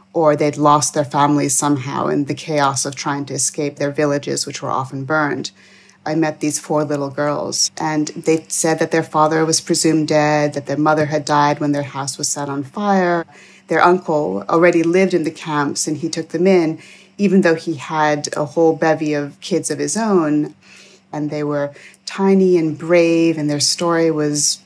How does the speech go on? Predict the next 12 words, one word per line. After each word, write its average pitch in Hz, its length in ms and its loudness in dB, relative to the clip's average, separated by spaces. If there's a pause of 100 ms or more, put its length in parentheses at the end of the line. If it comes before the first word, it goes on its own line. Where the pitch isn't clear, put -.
(180)
incredibly 160 600 -4
compelling. 165 840 0 (800)
But 196 380 -2 (160)
as 233 240 -2
I 311 120 -2
began 202 440 2
to 196 80 0
speak - 420 0 (200)
to - 120 -8
these 170 220 2
kids, 165 720 -2 (340)
it's, - 400 0